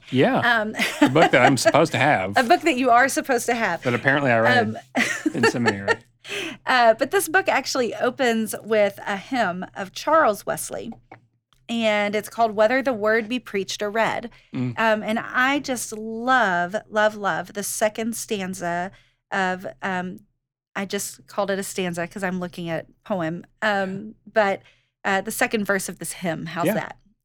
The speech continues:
Speaker 2: The second stanza of the poem. Um, it really acknowledges that part of what makes Scripture living is the faith that we bring to it, that it's,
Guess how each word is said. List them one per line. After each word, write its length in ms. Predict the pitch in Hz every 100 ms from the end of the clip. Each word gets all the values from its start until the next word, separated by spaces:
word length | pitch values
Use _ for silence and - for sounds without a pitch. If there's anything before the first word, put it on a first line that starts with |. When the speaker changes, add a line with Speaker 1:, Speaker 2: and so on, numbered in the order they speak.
| -
Speaker 2:
The 60 |
second 300 | 196 208 190
stanza 560 | 180 - 214 196 165 160
of 100 | -
the 80 | 170
poem. 400 | - - - 214 - - - - _
Um, 500 | 220 233 214 202 190 - _ _ _ _ -
it 140 | 226 220
really 320 | 226 240 233
acknowledges 600 | 220 214 202 208 190 185
that 140 | 190 - - _ _ _ _ _
part 260 | - 240 240
of 80 | 214
what 140 | 214
makes 300 | 196 208 208
Scripture 420 | - - 185 - 196
living 540 | 170 160 160 165 208 _ _ _ _ -
is 200 | 196 -
the 80 | 180
faith 640 | - - 214 208 - _ _ _ _ _ _ -
that 320 | 190 175 -
we 180 | 190 185
bring 300 | 175 175 165
to 220 | - 165
it, 180 | 160 -
that 100 | 190
it's, 240 | 190 -